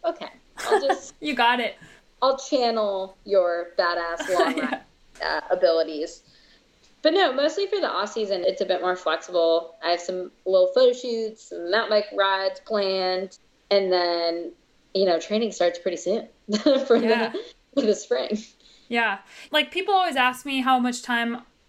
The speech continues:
Speaker 2: like, if I ride a road bike, and I know everybody else, everybody's different with their road riding. So, like, what role does road biking play in your training?
Speaker 1: I ride my road bike a lot, actually.
Speaker 2: Mm-hmm.
Speaker 1: I love it. I think of it as my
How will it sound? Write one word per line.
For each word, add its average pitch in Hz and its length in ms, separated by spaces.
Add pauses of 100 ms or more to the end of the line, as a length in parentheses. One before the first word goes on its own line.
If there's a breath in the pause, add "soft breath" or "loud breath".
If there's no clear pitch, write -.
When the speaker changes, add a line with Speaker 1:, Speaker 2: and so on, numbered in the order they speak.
Speaker 2:
like, 247 140
if 233 120
I 226 200
ride 247 240
a 269 60
road 262 200
bike, 285 240
and 247 100
I 233 40
know 233 120
everybody 220 440
else, 220 280
everybody's 214 480
different 214 360
with 202 140
their 208 140
road 202 220
riding. 226 380
So, 254 200
like, 233 280 (320 loud breath)
what 285 260 (120)
role 247 260
does 240 200
road 226 240
biking 220 340
play 214 200
in 208 80
your 196 200
training? 196 460 (1160)
Speaker 1:
I 330 520
ride 208 200
my 247 100
road 190 160
bike 240 140
a 165 40
lot, 147 600
actually. 139 480
Speaker 2:
Mm-hmm. 226 320 (220)
Speaker 1:
I 277 220
love 254 160
it. 254 100
I 180 120
think 240 200
of 254 40
it 247 80
as 208 200
my 185 380